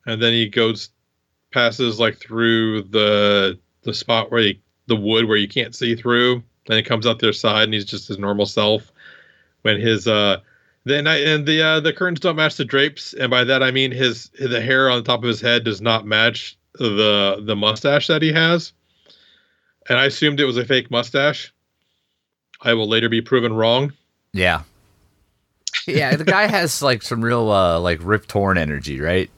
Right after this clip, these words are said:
Speaker 1: Yeah, yeah. Um, you know, he would buy that for a dollar.
Speaker 2: Yeah, for sure.
Speaker 1: That's, that's who he reminds me of the most. Um,
Speaker 2: It turns out
Speaker 1: he's
Speaker 2: he
Speaker 1: always
Speaker 2: runs, like,
Speaker 1: laughing.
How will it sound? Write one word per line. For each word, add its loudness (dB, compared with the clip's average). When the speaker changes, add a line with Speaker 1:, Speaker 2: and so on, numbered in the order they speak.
Speaker 1:
Yeah, 2
yeah. 0
Um, 0
you 0
know, 2
he -4
would 0
buy 2
that 0
for -2
a -4
dollar. -4
Speaker 2:
Yeah, 2
for -6
sure. 0
Speaker 1:
That's, -2
that's 0
who 0
he -4
reminds 0
me 0
of 0
the -6
most. -4
Um, 0
Speaker 2:
It -8
turns -2
out 2
Speaker 1:
he's 2
Speaker 2:
he 2
Speaker 1:
always 2
Speaker 2:
runs, 0
like, 0
Speaker 1:
laughing. -4